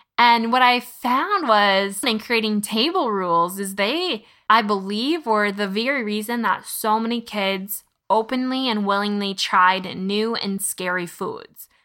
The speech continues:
We're talking things like jicama, avocado, mushrooms, peppers. I mean, the, the kids were trying foods that many probably didn't even have access to or maybe have never even tried in their life.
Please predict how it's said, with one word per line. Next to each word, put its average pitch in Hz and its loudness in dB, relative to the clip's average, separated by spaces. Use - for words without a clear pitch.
We're 226 -2
talking 262 -2
things 196 -4
like 175 -2
jicama, 262 -2
avocado, 233 4
mushrooms, 226 0
peppers. 202 0
I 247 -8
mean, 233 -4
the, 220 -4
the 226 -4
kids 302 -4
were 302 -4
trying 214 0
foods 202 -4
that - 0
many 277 0
probably 330 -2
didn't 233 -4
even 220 -2
have 233 2
access 226 2
to 190 -6
or 220 0
maybe 240 -4
have 311 -4
never 214 2
even 208 0
tried 190 0
in 190 -4
their 185 -2
life. - -2